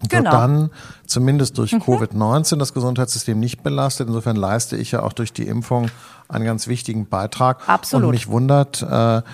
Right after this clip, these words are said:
Speaker 1: dass, äh, auch jemand wie Sie, ich meine, wir muten im Moment, äh, uns allen unfassbare Dinge zu, von denen niemand gedacht hätte,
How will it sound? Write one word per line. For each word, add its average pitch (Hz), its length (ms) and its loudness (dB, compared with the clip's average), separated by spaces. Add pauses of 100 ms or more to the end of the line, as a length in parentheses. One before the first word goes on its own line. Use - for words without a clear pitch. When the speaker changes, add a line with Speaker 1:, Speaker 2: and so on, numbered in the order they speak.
(180)
Speaker 1:
dass, - 300 0
äh, - 240 0
auch 107 240 0
jemand 110 420 -2
wie 107 140 -2
Sie, 104 400 -2
ich - 140 -10
meine, 107 340 0
wir 110 100 2
muten 117 340 -2
im - 60 -2
Moment, 104 500 0
äh, 110 240 0 (360)
uns 120 360 -2
allen 117 420 2
unfassbare 143 840 2
Dinge 135 320 0
zu, 170 300 -4
von 110 180 -2
denen 113 220 2
niemand 139 340 4
gedacht 113 360 0
hätte, 117 300 2